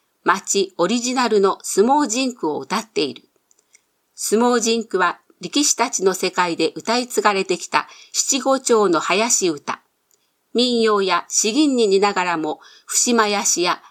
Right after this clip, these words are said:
間の取り方に独特の味がある。歌える限り歌い続ける。現在の歌い手は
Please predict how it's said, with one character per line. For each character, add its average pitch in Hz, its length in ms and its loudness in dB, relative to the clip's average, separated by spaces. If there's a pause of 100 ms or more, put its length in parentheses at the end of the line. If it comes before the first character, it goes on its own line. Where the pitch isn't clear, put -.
(180)
間 226 140 2
の 214 140 2
取 196 240 -2
り 247 40 -12
方 233 220 -2
に 160 140 0
独 151 200 -6
特 277 260 -2
の - 220 0
味 185 200 0
が 147 180 -2
あ - 40 -10
る。 - 100 -18 (1500)
歌 208 260 -2
え 233 100 0
る 233 140 0
限 202 300 -2
り 202 220 -6 (120)
歌 190 240 -4
い 226 140 -2
続 190 260 -4
け 170 160 -4
る。 - 160 -14 (1040)
現 277 240 2
在 247 240 0
の 220 140 2
歌 202 240 0
い 208 100 -4
手 190 140 -2
は 170 220 -2